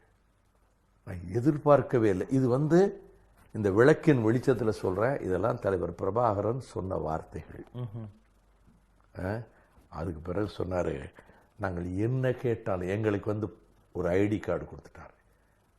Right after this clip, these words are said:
Speaker 1: நாங்க நேரடியா எங்கேயும் போகலாம், வரலாம், எந்த செக் போஸ்ட்லையும். ம்? மதுரையில ஒரு மருத்துவமனை அமைச்சு,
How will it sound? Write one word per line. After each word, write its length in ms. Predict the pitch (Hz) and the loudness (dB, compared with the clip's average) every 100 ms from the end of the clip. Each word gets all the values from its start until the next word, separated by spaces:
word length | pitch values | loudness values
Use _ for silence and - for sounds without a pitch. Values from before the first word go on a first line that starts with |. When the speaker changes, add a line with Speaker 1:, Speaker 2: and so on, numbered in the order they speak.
| _ - | _ -8
Speaker 1:
நாங்க 320 | 90 87 80 | -6 -4 -4
நேரடியா 640 | 87 110 123 117 117 104 | -2 2 4 4 4 4
எங்கேயும் 340 | 90 90 82 - | 4 -2 -6 -8
போகலாம், 360 | 78 80 78 | -8 -6 -8
வரலாம், 320 | 73 71 - - _ _ _ - | -10 -12 -14 -18 _ _ _ -4
எந்த 360 | 95 110 117 113 | -2 2 2 2
செக் 280 | 104 - 101 | -4 -4 -8
போஸ்ட்லையும். 460 | 92 - 73 71 - _ _ _ _ _ _ _ _ _ _ - | -8 -8 -10 -10 -20 _ _ _ _ _ _ _ _ _ _ -10
ம்? 160 | 117 165 175 - _ _ _ _ _ _ 90 | -6 -6 -8 -20 _ _ _ _ _ _ 0
மதுரையில 460 | 110 127 120 113 123 | 4 6 6 6 4
ஒரு 140 | 101 | 2
மருத்துவமனை 680 | 87 104 - 131 107 98 90 | 2 2 2 0 0 0 0
அமைச்சு, 480 | 87 85 - 160 | -2 -6 -6 -8